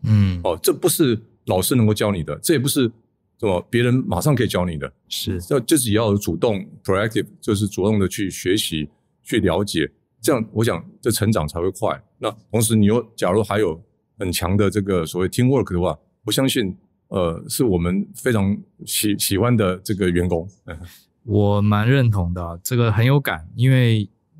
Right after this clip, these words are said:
Speaker 1: 这个我们前阵在网络上也看到有些年轻人啊，在脸书啊、I G上抱怨，说这家公司烂死了哈，这个我去都没有人带我，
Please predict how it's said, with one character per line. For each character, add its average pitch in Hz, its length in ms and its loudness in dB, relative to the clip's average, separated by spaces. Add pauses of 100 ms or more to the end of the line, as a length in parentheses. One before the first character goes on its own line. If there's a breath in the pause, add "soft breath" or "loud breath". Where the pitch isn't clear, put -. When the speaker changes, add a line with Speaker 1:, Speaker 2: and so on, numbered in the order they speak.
(120)
Speaker 1:
这 - 180 -8
个 95 220 -2
我 90 120 -2
们 104 120 0
前 123 200 0
阵 156 180 6
在 147 140 2
网 90 200 2
络 120 120 4
上 123 200 -2
也 85 80 -2
看 113 160 0
到 104 120 2
有 82 60 -2
些 104 120 -4
年 95 180 -2
轻 104 220 -4
人 80 200 -6
啊， 80 180 -14
在 95 380 -2 (180)
脸 85 200 -6
书 98 280 -4
啊、 95 180 2
I 95 160 -2
G 95 160 -6
上 98 180 -2
抱 92 280 -2
怨， 90 200 -4 (560 loud breath)
说 139 460 2
这 143 120 0
家 147 120 2
公 147 140 2
司 151 100 4
烂 147 200 2
死 - 180 -6
了 - 120 -20 (100)
哈， 85 260 -4 (260 soft breath)
这 131 140 -2
个 107 280 2
我 98 140 2
去 156 180 2
都 156 100 6
没 165 120 8
有 139 80 2
人 92 200 2
带 113 200 0
我， 80 160 -6